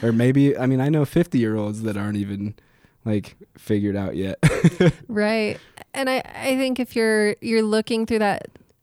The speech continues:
Speaker 2: lens of despair, like, "I don't even know what I'm doing. I, you know, the future's bleak 'cause I don't know where I'm headed."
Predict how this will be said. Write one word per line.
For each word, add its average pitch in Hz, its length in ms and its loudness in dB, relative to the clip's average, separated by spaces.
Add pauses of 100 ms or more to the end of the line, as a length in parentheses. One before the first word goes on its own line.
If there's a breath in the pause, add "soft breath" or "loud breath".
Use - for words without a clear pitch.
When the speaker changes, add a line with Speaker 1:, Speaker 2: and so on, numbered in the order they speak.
(100)
Speaker 2:
lens 220 300 2
of 208 100 0
despair, 202 560 0
like, 190 180 0
"I 208 60 -2
don't 208 120 2
even 220 100 2
know 220 100 2
what 214 80 2
I'm 208 140 2
doing. 202 500 2
I, 196 280 -2
you 208 140 -4
know, 196 360 -2
the 202 380 -8
future's 226 440 -2
bleak 202 320 0
'cause 202 160 -4
I 190 120 2
don't 214 200 2
know 214 120 0
where 202 120 2
I'm 196 140 -2
headed." 208 420 0